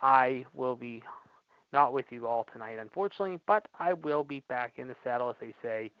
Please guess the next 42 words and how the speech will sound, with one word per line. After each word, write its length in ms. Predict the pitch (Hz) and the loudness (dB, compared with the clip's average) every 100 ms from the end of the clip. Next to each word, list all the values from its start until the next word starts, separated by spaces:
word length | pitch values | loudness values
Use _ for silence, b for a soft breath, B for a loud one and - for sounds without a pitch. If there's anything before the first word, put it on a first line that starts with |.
| B B B B B - | B B B B B -6
coming 220 | 135 127 | -2 2
up 160 | 117 - - - | 0 0 -6 -6
tomorrow 380 | 110 170 208 | 6 10 10
night, 200 | 123 101 | 8 0
ladies 220 | - 107 101 | -10 -10 -12
and 120 | 110 | -14
gentlemen. 380 | 107 107 110 117 - B B - | -10 -10 -8 -12 -14 B B -12
So 60 | |
you 160 | 113 117 | -12 -8
definitely 340 | 117 139 - | -4 -6 -6
want 140 | 123 117 | -10 -10
to 40 | |
hear 280 | 120 117 113 _ B B B | -8 -6 -8 _ B B B
from 140 | - 123 | -8 -6
me 100 | 117 - | -8 -10
tomorrow 240 | 120 120 | -4 -2
night, 200 | 117 117 110 | -2 -6 -8
and 160 | 120 120 | -8 -6
I 60 | |
will 120 | 117 | -2
have 140 | 117 120 | 0 0
a 60 | |
lot 200 | 117 127 - | 2 0 -2
to 60 | 120 - | -10 -10
say 160 | 113 110 | -8 -8
on 160 | 113 110 - | -8 -8 2
Friday 320 | 156 233 147 | 4 4 2
night, 280 | 113 107 - | -4 -8 -12
if 80 | 120 - | -18 -12
you 100 | 113 | -10
will, 360 | 110 110 107 104 _ B B B | -6 -4 -4 -6 _ B B B
ladies 120 | 120 | -10
and 40 | 117 | -8
gentlemen, 100 | 117 | -10
with 100 | 107 | -8
my 140 | 127 120 | -4 -4
predictions 480 | - 110 - 113 107 | -6 -14 -14 -18 -16
as 60 | - - | -18 -6
far 260 | 120 113 107 | -2 -2 -2
as 280 | 117 110 104 | -6 -8 -8
Payback 520 | - - 120 110 - - | -12 -10 -6 -6 -8 -12
goes. 180 | - | -18